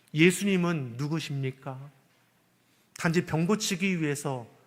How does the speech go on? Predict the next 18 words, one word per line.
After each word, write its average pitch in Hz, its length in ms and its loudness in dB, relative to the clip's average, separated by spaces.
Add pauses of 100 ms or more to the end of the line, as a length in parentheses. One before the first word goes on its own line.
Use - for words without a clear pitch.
(260)
우리 185 180 6
삶의 196 300 4
문제를 180 400 4
해결해 233 380 -2
주시기 165 340 -4
위해 151 80 0
찾아오신 170 500 0
분이십니까? 143 840 -2 (300)
아니죠. 127 560 -10 (760)
영원한 139 420 -2
기쁨을 170 680 -2 (400)
주기 - 360 -6
오셨습니다. 127 800 -8 (1000)
구원의 156 460 0
기쁨, 117 520 -10 (1500)
우리는 180 260 0
이미 170 180 2
받았습니다. 139 720 -8